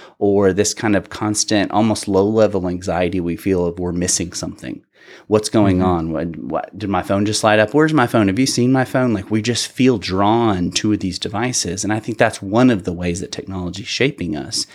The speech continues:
Speaker 1: And that, so I always describe it as it's a tool, uh, that's not, it's not neutral by any means.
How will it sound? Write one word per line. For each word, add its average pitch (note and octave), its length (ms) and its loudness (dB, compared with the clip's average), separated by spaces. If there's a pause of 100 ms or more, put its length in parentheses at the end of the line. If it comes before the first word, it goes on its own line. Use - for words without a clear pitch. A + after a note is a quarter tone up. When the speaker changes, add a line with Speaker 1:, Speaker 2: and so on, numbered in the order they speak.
(440)
Speaker 1:
And A#2 140 4
that, F#2+ 180 0 (100)
so - 220 0
I C3 220 4
always A2 280 4
describe G2+ 380 2
it F#2 80 -6
as F#2 320 -6
it's G2 160 -4
a G2 40 -2
tool, F#2+ 640 0 (600)
uh, G2 240 0
that's G2+ 240 0
not, A#2 200 2
it's G#2 200 0
not A2+ 200 2
neutral F#2+ 580 -2
by F2+ 140 2
any F#2+ 220 2
means. E2+ 500 -4